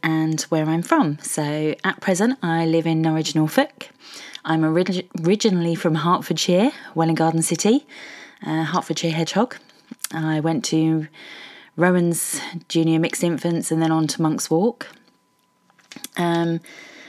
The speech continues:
I was bullied throughout school. Um, in my junior school, I spent a lot of time in and out of hospital. I was in Great Ormond Street for my bowel condition,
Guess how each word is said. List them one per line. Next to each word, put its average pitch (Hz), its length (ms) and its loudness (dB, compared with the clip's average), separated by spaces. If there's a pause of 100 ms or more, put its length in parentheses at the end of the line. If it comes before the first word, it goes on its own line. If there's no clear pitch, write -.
(180)
I - 20 4
was 170 140 4
bullied 190 360 4
throughout 170 500 0
school. 160 460 0 (240)
Um, 151 520 0 (1200)
in 165 360 2
my 165 240 2
junior 185 320 4
school, 160 240 2
I 160 60 2
spent 156 240 0
a 160 80 0
lot 156 100 0
of - 80 -6
time 160 240 0
in 156 80 2
and 147 100 2
out 131 100 -2
of 147 80 -4
hospital. - 340 -2
I - 0 -
was 143 100 -4
in 147 100 0
Great 143 220 0
Ormond 151 240 2
Street 139 320 -2
for 143 380 -4
my 143 340 0
bowel 151 240 2
condition, 143 580 -2